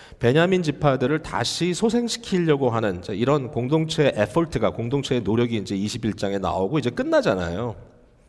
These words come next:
물론 그 마지막 절, "그때에는 이스라엘에 왕이 없었으므로 사람들이 각기 자기의 소견에 오른 대로 행했다"고 하는 좀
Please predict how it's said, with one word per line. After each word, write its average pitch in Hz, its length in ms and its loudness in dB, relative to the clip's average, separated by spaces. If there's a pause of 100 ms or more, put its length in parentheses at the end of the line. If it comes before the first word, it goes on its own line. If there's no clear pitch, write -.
(640)
물론 277 540 6
그 170 80 -2
마지막 180 640 2
절, 107 460 0
"그때에는 151 480 4
이스라엘에 127 420 4
왕이 113 320 4
없었으므로 113 580 0
사람들이 135 440 0
각기 - 460 -4
자기의 101 280 0
소견에 131 320 0
오른 104 240 0
대로 104 220 2
행했다"고 120 480 0
하는 104 280 -4
좀 104 260 -6